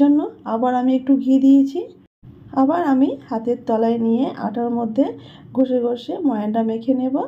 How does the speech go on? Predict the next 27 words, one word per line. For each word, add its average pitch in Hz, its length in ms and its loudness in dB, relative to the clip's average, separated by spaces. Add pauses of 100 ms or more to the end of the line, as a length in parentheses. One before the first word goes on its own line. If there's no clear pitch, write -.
(520)
এ - 100 0
দেখো 294 260 0
বন্ধুরা, 302 340 0 (180)
আমি 233 140 -4
মুঠো 226 240 -2 (100)
করে 240 180 2
তোমাদেরকে 233 400 -2
দেখাচ্ছি। 233 360 -6 (120)
দেখো, 262 220 -8 (440)
আমার 277 260 2
মুঠোটা 285 360 0
বেঁধে 254 260 0
যাচ্ছে, 269 340 -4 (480)
মানে 262 180 0 (140)
হচ্ছে 320 300 -6 (200)
যে 269 160 -2
আটার 233 260 -2
মধ্যে 226 280 0
ময়ানটা 220 360 -2 (120)
ঠিকঠাক 240 440 -6
হয়েছে। 247 300 -2 (560)
এখন 320 300 0
নিয়ে 349 200 4
নিয়েছি 349 320 -4 (200)
নরমাল 214 360 -2 (140)
জল, 226 220 -2 (380)
এটাকে 311 280 -2